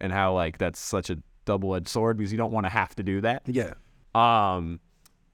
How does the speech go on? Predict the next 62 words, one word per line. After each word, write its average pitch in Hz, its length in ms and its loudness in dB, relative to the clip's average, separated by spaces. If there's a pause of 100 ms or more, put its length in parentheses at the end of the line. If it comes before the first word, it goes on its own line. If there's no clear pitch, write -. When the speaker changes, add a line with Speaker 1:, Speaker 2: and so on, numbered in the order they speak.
(140)
Speaker 1:
and 123 80 -2
I 123 60 2
remember 139 640 0
you 127 200 -2
were 120 140 2
saying 120 380 0
how, 113 240 2
like, 98 360 0
you 110 120 0
know, 95 240 0
if, 92 260 -4
if - 140 -6
you 135 120 0
wanna 135 140 0
be 131 140 0
successful 117 520 -2
too, 117 320 0
like, 95 220 0
I 95 140 2
kinda 101 280 0
made 95 200 0
a 90 60 -4
template 117 420 -4
a - 20 -2
little 123 220 0
bit, 123 180 0
but 110 100 0
you 135 100 4
were, 123 40 6
Speaker 2:
Mm-hmm. 123 140 4
Speaker 1:
but 98 180 0
I 120 80 0
remember 320 240 0
you 370 80 4
said - 160 -2
something 151 220 -2
like, 104 240 -4
"Don't 175 280 0
do 190 160 2
it, - 300 2
do 240 160 2
it 180 80 0
later 160 320 4
though. 120 160 0
I 120 140 6
Speaker 2:
Yeah. 156 140 8
Speaker 1:
just 135 220 6
did 151 160 4
it." 117 140 0
<laughs> 147 80 8
Speaker 2:
Yeah. 139 240 8
Speaker 1:
You 180 300 8
know, 170 120 6 (240)
because 160 200 4
if 117 80 8
Speaker 2:
Yeah. 113 80 6
Speaker 1:
someone 190 260 4
else 165 220 2
came 143 240 2
out 131 180 4
with 127 160 0
Speaker 2:
With 151 160 8